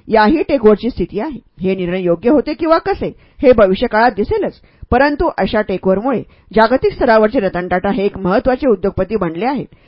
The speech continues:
ते काय करतात, त्यांचे काय चालले आहे, त्यांच्या योजना काय, त्यांचे मनसुबे काय आहेत, याचे कुतूहलही जगभरातील तज्ज्ञांना असते. एकूण लोकल ते ग्लोबल या धोरणाची अंमलबजावणी करीत रतन टाटा यांनी जागतिक बिझनेस वर्तुळातील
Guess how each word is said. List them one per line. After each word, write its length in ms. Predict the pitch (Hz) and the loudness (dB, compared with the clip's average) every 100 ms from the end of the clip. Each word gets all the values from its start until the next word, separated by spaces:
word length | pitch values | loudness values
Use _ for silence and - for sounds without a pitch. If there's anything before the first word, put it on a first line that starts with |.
| - - | -10 -2
ते 100 | 302 | 0
काय 220 | 349 277 | 2 2
करतात, 380 | 226 190 175 175 | 0 -2 -2 -4
त्यांचे 220 | 170 185 | -6 -6
काय 180 | 254 277 | -2 0
चालले 260 | 262 226 220 | 2 0 0
आहे, 260 | 208 214 | -2 -4
त्यांच्या 260 | - 185 180 | -8 -6 -2
योजना 360 | 156 165 208 226 | -2 -2 -2 -2
काय, 260 | 220 220 - _ - 208 | -2 -4 -6 _ -12 -8
त्यांचे 220 | 190 214 | -4 -2
मनसुबे 380 | 190 170 196 196 | -4 -4 -2 -2
काय 260 | 220 254 | 2 2
आहेत, 220 | 247 294 - | 2 -2 -4
याचे 280 | 175 196 226 | -4 0 0
कुतूहलही 480 | 220 180 196 240 151 - _ - 202 | 0 -2 0 -2 -2 -14 _ -4 2
जगभरातील 580 | 285 247 208 220 214 | 2 2 0 0 -4
तज्ज्ञांना 320 | 175 165 175 254 | -4 -4 -6 -6
असते. 260 | 339 - - - | -8 -12 -14 2
एकूण 300 | 233 - 392 403 - | 2 6 4 2 -2
लोकल 340 | 208 202 285 330 | 2 4 2 0
ते 80 | 330 | -2
ग्लोबल 400 | 202 180 214 160 _ _ - | 2 4 4 2 _ _ 0
या 180 | 247 | 2
धोरणाची 400 | 247 190 190 185 | 4 2 -2 -4
अंमलबजावणी 480 | 196 175 175 180 190 | -6 -4 -4 -2 -6
करीत 300 | - 277 254 - 208 | -2 -2 -2 -4 -4
रतन 300 | 202 294 330 | -2 -2 0
टाटा 300 | 220 202 202 | -2 0 0
यांनी 300 | 170 190 180 _ _ - | 0 -4 -12 _ _ 0
जागतिक 420 | 214 220 277 392 | 0 2 0 0
बिझनेस 380 | 240 202 202 214 | 0 -2 -2 -2
वर्तुळातील 480 | 180 165 190 - | -2 0 -2 0